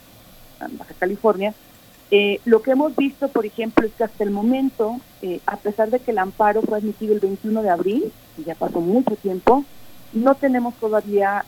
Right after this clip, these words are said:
respuesta ni cumplimiento a la suspensión que dictó el juez,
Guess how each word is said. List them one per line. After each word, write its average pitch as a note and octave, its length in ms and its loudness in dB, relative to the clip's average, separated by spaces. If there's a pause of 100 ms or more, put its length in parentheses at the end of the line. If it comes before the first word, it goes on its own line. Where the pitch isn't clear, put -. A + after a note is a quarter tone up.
(140)
respuesta G#3 960 -2
ni G3+ 180 -4
cumplimiento A3+ 760 -2
a - 20 -4
la A3+ 100 0
suspensión F#3 600 -4
que G3+ 120 -2
dictó F3+ 420 -2
el F3+ 100 0
juez, G#3 300 0